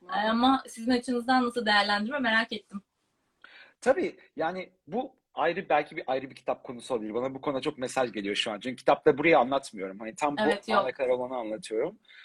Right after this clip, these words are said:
Speaker 3: Hani bu, bu ise tamamen farklı bir hikayeydi. Yani Cambly ile de ben başladığımda hiçbir şekilde Cambly tutmuyordu Türkiye'de. Yani ben ne yaparsam yapayım, deniyorum, deniyorum, hep başarısız oluyor. Hani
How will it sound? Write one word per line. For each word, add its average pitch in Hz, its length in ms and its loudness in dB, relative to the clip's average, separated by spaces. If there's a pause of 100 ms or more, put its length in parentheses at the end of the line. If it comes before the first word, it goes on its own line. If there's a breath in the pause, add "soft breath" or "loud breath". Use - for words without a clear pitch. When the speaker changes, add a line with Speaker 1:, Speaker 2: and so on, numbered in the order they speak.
Speaker 3:
Hani 160 320 2
bu, 202 240 0
bu 175 180 2
ise 226 240 2
tamamen 190 360 6
farklı 165 340 2
bir 151 60 -4
hikayeydi. 123 460 2
Yani 117 220 2
Cambly 156 320 -2
ile 160 160 0
de 165 160 6 (380 loud breath)
ben 151 180 2
başladığımda 160 500 0
hiçbir 170 440 -8
şekilde 160 500 -2
Cambly 147 440 0 (840 soft breath)
tutmuyordu 113 520 -6
Türkiye'de. 113 420 0
Yani 123 160 6
ben 139 280 2
ne 147 60 2
yaparsam 147 540 4
yapayım, 123 320 -10
deniyorum, 147 440 2
deniyorum, 147 260 2
hep 151 140 -6
başarısız 147 400 0
oluyor. 131 220 2
Hani 151 200 -2